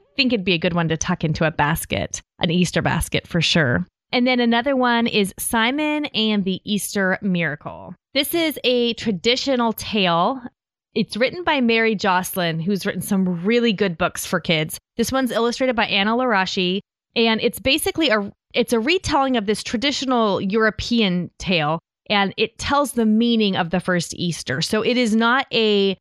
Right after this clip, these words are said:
a play-by-play telling of the Easter story, like a literal account of Jesus's ministry, death, and resurrection. It is instead metaphorical. You can almost think of it as, like, a folk tale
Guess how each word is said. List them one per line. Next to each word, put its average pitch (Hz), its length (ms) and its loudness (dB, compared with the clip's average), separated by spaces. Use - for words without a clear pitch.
a 202 100 -2
play-by-play 220 760 0
telling 196 500 -2
of 175 240 -2
the 196 120 -2
Easter 196 260 0
story, 165 460 0
like 180 400 0
a 180 60 2
literal 180 440 2
account 180 400 0
of 180 180 0
Jesus's 175 680 0
ministry, 185 840 -2
death, 165 280 -2
and 185 160 -4
resurrection. 160 720 -4
It 220 160 0
is 214 240 0
instead 233 720 2
metaphorical. 202 720 0
You 196 140 2
can 214 240 -4
almost 240 280 2
think 233 160 0
of 202 80 0
it - 80 0
as, 196 140 0
like, 190 160 -2
a 175 60 0
folk 214 400 -4
tale 170 340 0